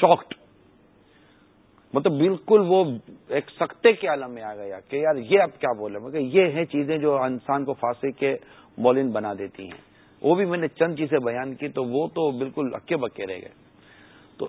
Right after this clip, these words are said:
ایسی صورتحال میں لوگوں کے پاس علم کی کمی ہے۔ یہ دعوت اسلامی والوں کے لیے اس میں بہت کام ہے،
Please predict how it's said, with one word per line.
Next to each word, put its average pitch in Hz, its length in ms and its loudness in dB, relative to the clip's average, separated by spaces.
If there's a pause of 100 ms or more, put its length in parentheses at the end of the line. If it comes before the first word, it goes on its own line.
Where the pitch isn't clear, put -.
ایسی 156 260 0 (100)
صورتحال 147 600 2
میں 151 320 -4 (200)
لوگوں 143 420 4
کے 165 60 -4
پاس 160 280 -2
علم 147 200 0
کی 135 120 -6
کمی 101 360 -12
ہے۔ 90 120 -18
یہ 135 180 -2
دعوت 139 340 2
اسلامی 156 420 0
والوں 147 340 2
کے 156 180 -6
لیے 156 200 -2
اس - 160 -8
میں 143 160 -4
بہت 117 320 -4
کام 143 220 0
ہے، 139 60 -8